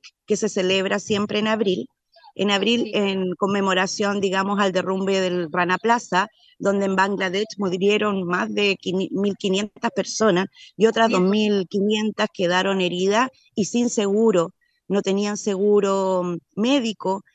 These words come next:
Speaker 1: eh, vi-,
Speaker 2: Sí.
Speaker 1: estaban trabajando en situaciones de hacinamiento,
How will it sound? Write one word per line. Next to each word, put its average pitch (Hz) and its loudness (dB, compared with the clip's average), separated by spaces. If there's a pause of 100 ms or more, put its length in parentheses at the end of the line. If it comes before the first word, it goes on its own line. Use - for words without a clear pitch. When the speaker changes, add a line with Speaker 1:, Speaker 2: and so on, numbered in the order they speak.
(160)
Speaker 1:
eh, 180 2
vi-, 190 4
Speaker 2:
Sí. 185 0
Speaker 1:
estaban 202 0
trabajando 202 -2
en 175 -4
situaciones 185 0
de 175 0
hacinamiento, 190 0